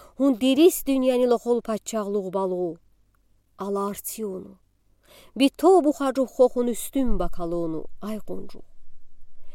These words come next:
Шәрәхун ахил баканан ай конжуго якын тагалору.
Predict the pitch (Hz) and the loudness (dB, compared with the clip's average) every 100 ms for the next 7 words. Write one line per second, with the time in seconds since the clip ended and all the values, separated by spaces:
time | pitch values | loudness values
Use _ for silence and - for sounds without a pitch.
0 | - - - 220 233 226 226 214 - 240 | -8 -10 -4 0 2 0 0 0 2 2
1 | 214 190 196 180 165 165 - - - - | 2 0 0 -2 0 -2 -2 -4 -2 0
2 | 247 277 262 240 233 220 226 202 202 226 | 2 2 4 2 2 2 0 0 -2 0
3 | 214 185 170 170 170 165 - | 0 0 -2 -4 -4 -6 -6